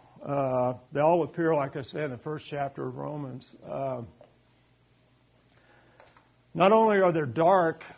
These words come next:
I, I think they're probably painful for some of us.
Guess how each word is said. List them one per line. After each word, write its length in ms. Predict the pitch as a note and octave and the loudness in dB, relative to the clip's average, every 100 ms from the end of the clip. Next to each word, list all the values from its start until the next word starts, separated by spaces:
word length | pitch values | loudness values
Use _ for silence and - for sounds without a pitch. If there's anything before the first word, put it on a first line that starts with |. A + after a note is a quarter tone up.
| - | -18
I, 280 | C3 D3 D3 | -4 0 0
I 120 | B2+ | -2
think 260 | C#3 F3+ F#3 | -4 -4 -4
they're 120 | D3 | -6
probably 400 | C#3 E3 E3 D3+ | -2 2 2 0
painful 520 | C3+ D#3+ G3 - A#2 - _ _ _ _ _ _ - | -6 -4 -4 -6 -10 -12 _ _ _ _ _ _ -14
for 100 | C#3 | -10
some 280 | E3 D3 | -6 -4
of 120 | C3+ B2 | -4 -8
us. 280 | A2+ - | -10 -16